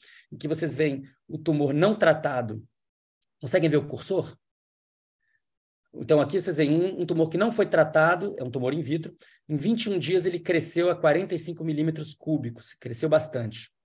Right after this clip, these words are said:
Quando ele foi tratado com canabinoides, que são T H C e C B D,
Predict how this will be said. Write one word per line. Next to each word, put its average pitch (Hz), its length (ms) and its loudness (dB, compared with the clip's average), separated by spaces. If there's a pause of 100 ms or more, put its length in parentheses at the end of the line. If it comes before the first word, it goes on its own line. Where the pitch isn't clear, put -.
(420)
Quando 196 100 -4
ele 190 80 0
foi 202 120 2
tratado 175 380 2
com 165 120 -4
canabinoides, 151 1080 2
que - 80 -20
são 139 160 -10
T 147 120 -2
H 123 160 2
C 123 140 -10
e 120 40 -10
C 143 140 -10
B 151 120 -2
D, 185 360 -2